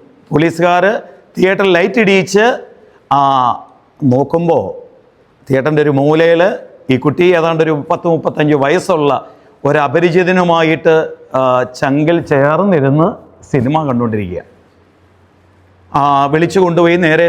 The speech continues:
ശശി കൊണ്ടുപോയി കാര്യങ്ങളൊക്കെ പറഞ്ഞു.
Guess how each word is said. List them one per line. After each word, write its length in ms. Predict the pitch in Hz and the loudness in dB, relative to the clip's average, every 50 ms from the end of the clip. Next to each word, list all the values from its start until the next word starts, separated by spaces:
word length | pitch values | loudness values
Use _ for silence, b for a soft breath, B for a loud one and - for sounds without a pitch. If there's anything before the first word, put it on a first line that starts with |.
| 170 - | 0 0
ശശി 240 | 170 147 - 196 185 165 | -2 -2 0 0 0 0
കൊണ്ടുപോയി 440 | 165 160 147 151 151 147 143 156 185 - - - - - - - _ _ _ _ _ _ - | 2 2 2 2 2 2 0 0 -2 -4 -8 -12 -20 -20 -20 -20 _ _ _ _ _ _ -4
കാര്യങ്ങളൊക്കെ 600 | 135 135 139 151 156 156 156 143 - - 151 147 143 143 - - - - - - 156 - - - | -2 -2 0 0 0 0 0 -2 -2 -2 -2 -2 -2 -4 -6 -12 -20 -14 -10 -8 -8 -6 -4 -2
പറഞ്ഞു. 360 | 135 120 127 131 135 147 | -2 -2 0 -2 -2 -2